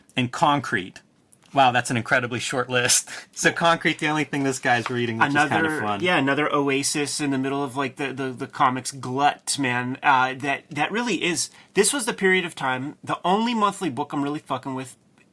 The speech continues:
Speaker 2: if they even got to that number yet, was, like, Preacher. Uh, I'm now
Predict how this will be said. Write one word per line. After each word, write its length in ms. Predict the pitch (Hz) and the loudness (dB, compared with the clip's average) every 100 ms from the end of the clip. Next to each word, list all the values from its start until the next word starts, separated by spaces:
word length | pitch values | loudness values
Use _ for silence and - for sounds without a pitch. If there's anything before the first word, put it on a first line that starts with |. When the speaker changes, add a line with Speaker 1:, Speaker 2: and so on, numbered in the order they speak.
| _ _ - | _ _ -6
Speaker 2:
if 200 | 180 247 | -4 -2
they 80 | |
even 220 | 196 139 123 | -2 -2 2
got 180 | 131 135 | 2 2
to 80 | 127 | -2
that 160 | 120 | -2
number 200 | 127 131 | -2 -4
yet, 300 | 131 120 120 | -4 -4 -6
was, 160 | 135 123 | -6 -6
like, 180 | 127 - | -6 -6
Preacher. 560 | - 127 - 110 110 - _ _ - - _ _ 120 | -6 -6 -4 -8 -10 -14 _ _ -20 -20 _ _ -4
Uh, 300 | 117 117 - _ _ _ _ _ _ _ _ _ _ 160 | -2 -4 -6 _ _ _ _ _ _ _ _ _ _ 0
I'm 180 | 147 | 0
now 460 | 151 160 180 180 | 2 2 2 0